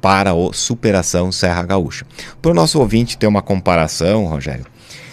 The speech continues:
um seminário desta qualidade, não dito por nós, mas pelas empresas que nos ajudaram a construir tudo isso, no centro do país, ele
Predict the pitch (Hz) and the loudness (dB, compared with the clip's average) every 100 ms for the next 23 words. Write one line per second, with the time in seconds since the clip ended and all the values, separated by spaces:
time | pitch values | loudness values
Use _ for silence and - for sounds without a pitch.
0 | - - - - 123 135 - 147 151 117 | -20 -20 -12 -4 -2 0 0 0 0 2
1 | 101 95 80 95 107 - - 90 87 69 | 2 2 0 -2 -4 -4 -4 -2 -2 -4
2 | 71 73 98 82 64 87 113 113 98 104 | -8 -6 -8 -8 -6 -2 0 -2 -6 -8
3 | 90 90 76 73 76 82 92 - - 90 | -8 -6 -6 -4 -4 -4 -4 -6 -4 -2
4 | 95 - - - - - - 101 98 87 | -2 -4 -8 -18 -20 -10 -2 0 2 0
5 | 85 78 87 117 113 85 - 80 80 78 | -4 -4 -2 -2 -2 -6 -6 -6 -4 -8
6 | 76 85 87 82 73 - 73 - 76 71 | -6 -2 0 -2 -6 -10 -12 -10 -12 -10
7 | 71 71 78 104 - - - - - - | -10 -8 -6 -4 -4 -8 -18 -20 -20 -20
8 | - - 110 - 135 135 113 110 87 82 | -20 -6 -4 -2 -2 -4 -8 -4 0 2
9 | 98 98 - - 80 104 113 | 2 -2 -8 -6 -2 0 0